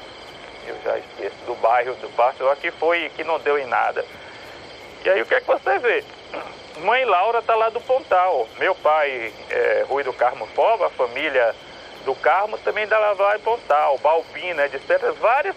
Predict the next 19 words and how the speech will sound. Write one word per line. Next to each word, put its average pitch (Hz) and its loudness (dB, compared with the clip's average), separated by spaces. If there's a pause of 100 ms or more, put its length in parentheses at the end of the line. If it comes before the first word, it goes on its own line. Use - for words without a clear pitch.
famílias, 180 0 (160)
mãe 156 2
Maluco 180 0
Monaco, 165 0 (520)
várias 254 2 (120)
famílias 214 0 (160)
que 240 -4
fizeram 202 0 (1500)
essa 185 2
região 165 2
do 156 -2
Pontal 156 2
como 214 -4
uma - 0
região 214 0
negra, 208 0
de 208 -8
cultura 208 0
negra. 196 -2